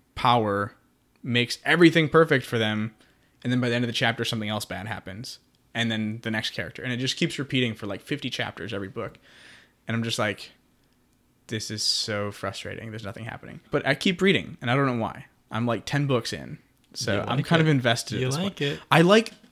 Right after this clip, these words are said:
Speaker 1: so here's the thing. I w-, I was thinking about this a couple days ago. I think I enjoy the concept of the story,
Speaker 2: Right.
Speaker 1: but I hate the way that it's written.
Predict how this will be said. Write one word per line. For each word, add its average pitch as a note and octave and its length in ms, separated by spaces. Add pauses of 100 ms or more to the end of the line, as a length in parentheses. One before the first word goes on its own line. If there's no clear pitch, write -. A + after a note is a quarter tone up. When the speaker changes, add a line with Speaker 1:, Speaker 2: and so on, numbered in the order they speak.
(380)
Speaker 1:
so - 140
here's G#3 200
the D#3 60
thing. A2 260
I F#2+ 120
w-, D#3 100 (220)
I B2 60
was C#3+ 160
thinking G3 220
about B2+ 180
this - 380 (520)
a - 40
couple C3 220
days A2 240
ago. G2+ 240 (340)
I A2+ 60
think G#3+ 320
I B3+ 60
enjoy B2+ 680 (520)
the B2+ 160
concept E3 800
of A2+ 120
the A2 100
story, D3 560 (160)
Speaker 2:
Right. A#2 280 (400)
Speaker 1:
but A#2 80
I A2 80
hate - 480
the D3 80
way A2+ 180
that G2+ 100
it's - 160
written. G2+ 360